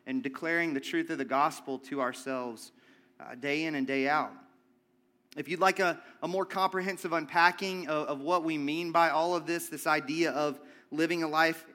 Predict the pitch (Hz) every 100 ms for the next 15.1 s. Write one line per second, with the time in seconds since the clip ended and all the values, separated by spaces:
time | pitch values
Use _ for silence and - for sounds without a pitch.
0 | - 151 139 165 170 151 - 156 156 135
1 | - 127 143 165 165 151 - - 160 170
2 | 190 180 - - - - 151 147 170 170
3 | 185 175 160 165 165 170 165 165 156 165
4 | 156 160 180 165 165 156 170 - 170 175
5 | 175 180 - - - 139 139 131 131 139
6 | - 143 143 - - 160 143 147 131 160
7 | 151 160 143 151 147 123 127 139 160 160
8 | 175 180 147 131 143 143 151 139 147 151
9 | 147 131 151 151 139 151 147 127 - 143
10 | 151 143 123 131 151 147 151 131 135 131
11 | - - 143 160 156 143 135 147 151 139
12 | 135 143 143 147 139 147 147 135 147 -
13 | 151 135 139 135 139 139 147 147 143 135
14 | 139 - 147 147 139 131 135 131 135 147